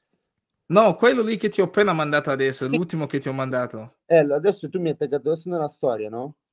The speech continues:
Speaker 1: Sì, poi ti ho mandato anche un link, adesso te lo, te lo mando di nuovo. Non quello lì per entrare, eh, sulla piattaforma, questo qua che ti ho mandato adesso.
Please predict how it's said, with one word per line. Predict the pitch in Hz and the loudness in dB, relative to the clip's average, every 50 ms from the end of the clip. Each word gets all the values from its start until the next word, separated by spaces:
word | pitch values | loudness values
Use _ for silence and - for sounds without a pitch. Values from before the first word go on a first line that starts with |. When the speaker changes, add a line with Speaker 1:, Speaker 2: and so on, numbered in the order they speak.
| _ _ _ _ _ | _ _ _ _ _
Speaker 1:
Sì, | _ - - 156 160 175 208 - - _ | _ -8 -4 0 0 0 0 -2 -8 _
poi | - 170 180 175 165 | 0 2 4 4 2
ti | 165 - 175 | 2 0 0
ho | 170 | 0
mandato | 170 175 175 170 175 175 175 185 | 2 0 0 0 0 0 2 2
anche | 165 165 170 160 - 170 | 0 0 0 0 -2 -2
un | 165 165 160 160 | -2 0 -2 -2
link, | 170 175 202 233 226 - - - | -2 -2 -2 -4 -6 -8 -12 -8
adesso | - 135 135 143 147 139 143 131 | -6 -6 -4 -4 -6 -6 -8 -10
te | - | -8
lo, | 139 139 131 | -6 -6 -6
te | 123 - 135 | -6 -6 -8
lo | 135 | -8
mando | 131 127 131 135 135 135 | -6 -6 -6 -4 -4 -6
di | 131 131 | -6 -6
nuovo. | 127 131 135 143 147 165 175 185 185 - - | -8 -6 -6 -6 -4 -4 -4 -4 -4 -8 -10
Non | 131 143 160 180 190 | -8 -6 -4 -4 -2
quello | 180 - 185 180 175 | -2 0 0 2 2
lì | 165 170 190 | 2 0 -2
per | 175 165 160 147 | -2 0 -2 -2
entrare, | 143 147 135 - 139 139 135 127 131 139 156 - - - - - - - - - _ _ _ | -2 -4 -2 0 2 2 2 2 0 -2 -4 -6 -10 -14 -14 -14 -14 -14 -14 -18 _ _ _
eh, | - 139 139 139 135 135 135 135 131 131 131 131 131 131 131 127 | 0 2 4 4 6 4 4 4 4 2 2 2 2 0 0 -2
sulla | - - 147 139 139 | -2 -2 -2 -2 -2
piattaforma, | 135 - 139 131 143 131 - - 139 139 131 127 127 | 0 -2 -2 -2 -2 -4 -4 -6 -6 -6 -4 -6 -2
questo | - 170 185 180 - 185 | 0 0 0 0 -2 -2
qua | 170 180 160 | -4 -4 -4
che | - 147 | -4 -4
ti | 139 151 | -6 -6
ho | 143 | -6
mandato | 143 139 139 143 139 - 139 | -6 -6 -6 -8 -6 -6 -6
adesso. | 135 135 131 131 131 - - 127 123 127 135 _ | -4 -4 -4 -6 -6 -8 -10 -10 -10 -12 -14 _